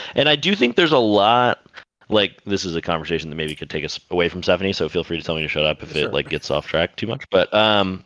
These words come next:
Speaker 1: but I, I do think, like, there is this weird sort of, like, uh, bias towards, like, thinking about,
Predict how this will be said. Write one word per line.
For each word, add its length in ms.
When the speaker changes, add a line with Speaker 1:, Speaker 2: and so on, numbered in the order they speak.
Speaker 1:
but 340
I, 200
I 80
do 180
think, 360
like, 320
there 300
is 220
this 200
weird 460
sort 280
of, 120
like, 380
uh, 520
bias 580
towards, 360
like, 160
thinking 380
about, 420